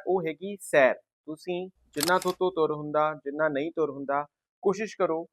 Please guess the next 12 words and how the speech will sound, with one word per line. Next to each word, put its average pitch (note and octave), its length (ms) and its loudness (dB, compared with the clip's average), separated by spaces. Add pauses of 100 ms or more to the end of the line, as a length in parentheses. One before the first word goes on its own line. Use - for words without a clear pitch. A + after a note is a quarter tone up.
(240)
ਵੀ E3 80 -6
ਤੁਸੀਂ F3 360 -4 (100)
ਪੰਦਰਾਂ E3 320 0
ਤੋਂ E3 160 -4
ਵੀਹ E3+ 140 -4
ਮਿੰਟ F3 180 -4
ਸਵੇਰੇ, D#3 400 -4
ਪੰਦਰਾਂ D#3 340 -2
ਤੋਂ D3+ 140 -8
ਵੀਹ D#3 180 -8
ਮਿੰਟ D3 180 -6
ਸ਼ਾਮ C3+ 380 -2